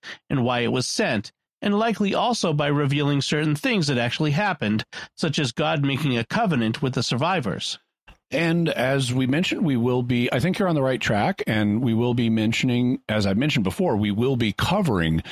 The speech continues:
Speaker 2: the Great Flood again, and theories like, could this have been a tradition or body of traditions that came down from an event that happened at the end of the Ice Age?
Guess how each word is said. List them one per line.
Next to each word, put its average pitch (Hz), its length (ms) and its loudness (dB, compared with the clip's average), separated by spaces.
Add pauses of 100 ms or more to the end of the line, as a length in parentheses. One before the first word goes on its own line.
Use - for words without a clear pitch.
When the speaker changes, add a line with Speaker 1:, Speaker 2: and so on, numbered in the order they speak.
(280)
Speaker 2:
the 110 80 0
Great 104 320 0
Flood 110 200 0
again, 117 520 0
and 95 500 0
theories 104 560 0
like, 90 280 0 (100)
could 113 180 0
this 104 220 -2
have 98 140 -2
been 95 340 0
a 90 280 0
tradition 98 680 0
or 90 160 0
body 98 340 0
of 92 80 -4
traditions 95 540 0
that - 160 -4
came 98 240 0
down 92 340 2 (300)
from 98 200 0
an 95 60 2
event 92 360 0
that 87 100 0
happened 92 340 0
at 87 120 -4
the 92 160 0
end 92 120 0
of 90 80 -2
the 87 140 0
Ice 104 260 -2
Age? 104 420 0